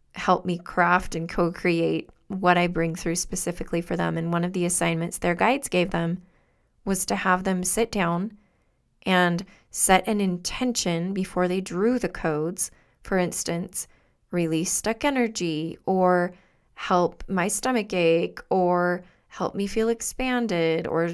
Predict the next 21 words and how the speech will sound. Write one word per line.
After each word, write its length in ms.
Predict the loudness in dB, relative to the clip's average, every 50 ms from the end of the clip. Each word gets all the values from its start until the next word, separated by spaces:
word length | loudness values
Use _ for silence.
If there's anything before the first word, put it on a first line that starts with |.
| -6
"Help 240 | -8 -4 -4 -2 -2
me 80 | -2 -2
set 300 | -2 -2 -4 -4 -2 0
boundaries," 640 | 0 2 2 2 0 0 -2 -2 -2 -2 -4 -4 -4
any 220 | -2 -2 0 0
of 80 | -2 -2
those 180 | -2 -2 -2 -4
kinds 240 | -4 -4 -4 -4
of 100 | -4 -4
intentions, 640 | -4 -4 -4 -2 -2 -4 -2 -2 -2 -4 -4 -4 -8 -12 _ _ _ _ _ _ _ _ _ 0
and 200 | 2 4 4 4
then 320 | 4 2 2 0 0 0
literally 600 | 0 0 -2 -2 -4 -2 -2 0 0 0 0 -2
draw 960 | -4 -4 -2 -2 0 2 4 6 8 8 8 8 8 6 4 2 2 0 -2 -6 _ _ _ _ _ _ _ _ _ _ _ _ _ _ -8
light 400 | -4 0 2 2 2 0 -2 -8
codes, 680 | -8 -4 -4 -2 0 0 -2 -2 -2 -4 -6 -6 -6 -8 _ _ _ _ _ _ _ _ _ _ _
which 260 | 2 4 4 4 4 2 2
are 180 | 2 2 2 2 0
also 420 | -2 0 0 0 0 2 2 4
known 340 | 4 4 4 4 2 2 0
as 280 | 0 -2 -2 -4 -4